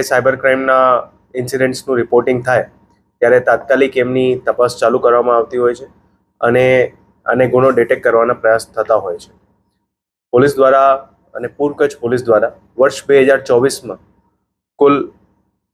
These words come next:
એક કરોડ સાત લાખ બયાલીસ હજાર રૂપિયા, જે આશરે બે હજાર લોકો એમના ભોગ બનેલા હતા, એ પરત અપાવ્યા છે. અને ખાસ કરીને એમાં પણ સાતમા મહિનામાં, યાની કે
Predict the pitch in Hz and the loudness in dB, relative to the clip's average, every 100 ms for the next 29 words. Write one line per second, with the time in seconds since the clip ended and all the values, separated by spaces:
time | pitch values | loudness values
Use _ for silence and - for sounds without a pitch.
0 | _ _ _ _ _ _ 147 170 - 147 | _ _ _ _ _ _ 2 2 0 2
1 | 143 143 - 143 147 143 143 139 123 131 | 4 2 0 -2 -2 -2 -2 0 2 2
2 | 147 147 160 135 135 123 120 117 - _ | 2 -2 -2 0 2 0 -2 -6 -6 _
3 | _ _ _ _ 131 135 135 120 127 127 | _ _ _ _ 0 2 2 0 -2 -2
4 | - 143 127 135 135 135 127 120 123 127 | 0 0 4 4 4 4 2 -2 2 2
5 | 123 127 117 123 123 120 127 123 104 - | 2 0 -2 -2 -2 0 2 2 0 -6
6 | - _ _ _ _ - 131 131 131 156 | -20 _ _ _ _ -2 -2 0 0 0
7 | - 117 110 110 107 - _ _ _ _ | 0 2 2 0 -2 -12 _ _ _ _
8 | _ _ _ _ _ _ - 123 135 135 | _ _ _ _ _ _ -6 -2 0 0
9 | 135 139 131 127 113 120 131 135 131 127 | -2 0 0 2 2 2 0 0 -2 -4
10 | _ _ _ - - 127 120 151 139 127 | _ _ _ -18 -4 -2 0 0 2 0
11 | 117 107 95 _ _ _ _ _ - 120 | 0 -4 -8 _ _ _ _ _ -4 -2
12 | 131 131 139 | 0 -2 -2